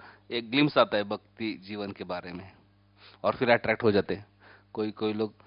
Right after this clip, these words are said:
अ, खाने को आने से धीरे-धीरे, अ, अ, भक्ति में आ जाते हैं। हम्म, कभी-कभी, अ, लोग आते हैं मैचलेस गिफ्ट शॉप, कुछ खरीदने के लिए आ जाते हैं,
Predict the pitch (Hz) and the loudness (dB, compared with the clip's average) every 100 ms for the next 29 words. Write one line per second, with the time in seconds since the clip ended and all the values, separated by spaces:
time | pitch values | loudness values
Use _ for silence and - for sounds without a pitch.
0 | _ _ - - 67 - - 120 120 117 | _ _ -20 -14 -12 -10 -2 0 2 4
1 | 110 117 117 - 127 127 107 117 117 117 | 4 4 0 0 -2 -2 -6 -4 -2 0
2 | 135 - _ _ _ _ _ - - _ | -2 -4 _ _ _ _ _ -20 -20 _
3 | - 101 90 - _ _ _ _ - 104 | -8 -6 -6 -8 _ _ _ _ -12 -8
4 | 101 - _ _ 110 107 - 104 98 95 | -8 -12 _ _ -6 -6 -2 -2 0 0
5 | 90 85 82 92 - - _ _ _ _ | -2 -6 -10 -12 -18 -20 _ _ _ _
6 | _ _ _ _ - 101 92 92 _ _ | _ _ _ _ -16 -12 -12 -14 _ _
7 | _ - - _ _ - 95 98 101 92 | _ -20 -20 _ _ -8 -8 -6 -8 -6
8 | 101 - _ - 95 95 101 104 101 101 | -8 -10 _ -14 -12 -8 -4 -2 -2 -2
9 | 98 95 107 - 107 98 - - 90 - | -4 -6 -6 -6 -8 -8 -8 -6 -6 -8
10 | - - - 107 - 107 104 104 98 98 | -20 -20 -12 -10 -6 -6 -4 -6 -6 -2
11 | 95 92 85 - 98 - | -2 -2 -8 -10 -12 -16